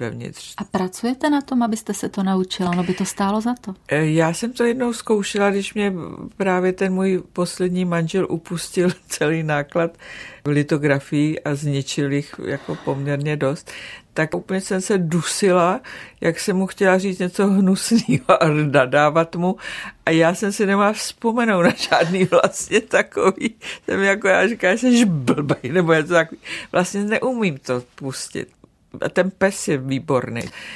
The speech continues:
Speaker 1: Já teď uhýbám úplně, ale ve svém věku mám mnoho kamarádek, který mají manžely ještě starší a já vždycky,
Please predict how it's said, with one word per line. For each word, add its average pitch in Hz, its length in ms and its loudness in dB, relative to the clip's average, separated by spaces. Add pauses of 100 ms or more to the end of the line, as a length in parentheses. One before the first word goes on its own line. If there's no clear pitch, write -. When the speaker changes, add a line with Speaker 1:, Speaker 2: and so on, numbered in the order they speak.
(320)
Speaker 1:
Já 180 200 2
teď 214 200 2
uhýbám 175 640 4
úplně, 180 540 0
ale 160 300 2 (300)
ve 190 160 4
svém 202 300 0
věku 175 300 2
mám 175 220 2
mnoho 175 280 2
kamarádek, 175 720 2
který 170 320 0
mají 160 200 -2
manžely 160 600 -2 (400)
ještě 170 260 -4
starší 185 720 -2 (440)
a 156 260 2 (100)
já 175 240 2
vždycky, 175 540 -2